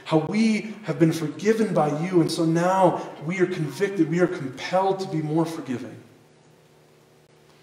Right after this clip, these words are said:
Let our life, like, there, there are so many things in life right now that can be argued.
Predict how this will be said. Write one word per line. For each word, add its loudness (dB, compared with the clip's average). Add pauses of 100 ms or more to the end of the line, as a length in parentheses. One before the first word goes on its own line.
Let 2
our 6
life, 4
like, -2 (1160)
there, 8
there 10
are 6
so 2
many 4
things -2
in 0
life 4
right -2
now 0
that -2
can -8
be -2
argued. 0